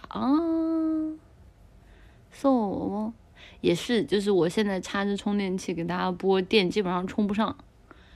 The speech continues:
就是基本上刚刚多少电还是多少电啊，然后就是拔掉，拔掉它就电量咔咔往下掉，嗯，是这样的。你等吧，等之后手机看有机会的话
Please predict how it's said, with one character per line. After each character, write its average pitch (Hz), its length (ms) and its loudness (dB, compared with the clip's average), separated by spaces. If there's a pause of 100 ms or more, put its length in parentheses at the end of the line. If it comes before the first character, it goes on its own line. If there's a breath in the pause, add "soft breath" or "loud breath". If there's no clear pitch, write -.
(220 soft breath)
就 190 120 -4
是 196 80 -2
基 180 120 -8
本 190 140 0
上 180 200 2
刚 196 180 2
刚 208 240 4
多 202 140 6
少 180 120 4
电 165 220 2
还 165 140 2
是 151 60 2
多 165 140 0
少 151 100 -2
电 - 300 -4
啊， 127 220 -6
然 139 120 -6
后 165 260 6 (880 soft breath)
就 175 120 -4
是 139 520 0
拔 - 200 2
掉， 175 340 6
拔 156 200 4
掉 185 180 8
它 165 120 0
就 156 280 4
电 170 200 8
量 156 220 6
咔 175 140 0
咔 175 180 0
往 - 120 0
下 156 120 -6
掉， 143 300 -2 (320)
嗯， 147 80 -14 (240)
是 160 100 -10
这 151 100 -8
样 143 100 -10
的。 - 80 -16 (500)
你 202 300 2
等 160 200 6
吧， 180 100 2
等 175 240 0
之 226 100 -2
后 233 220 2
手 185 160 -2
机 180 200 -2
看 185 260 -6 (400 soft breath)
有 180 80 0
机 165 160 -6
会 202 120 0
的 175 120 0
话 180 120 -2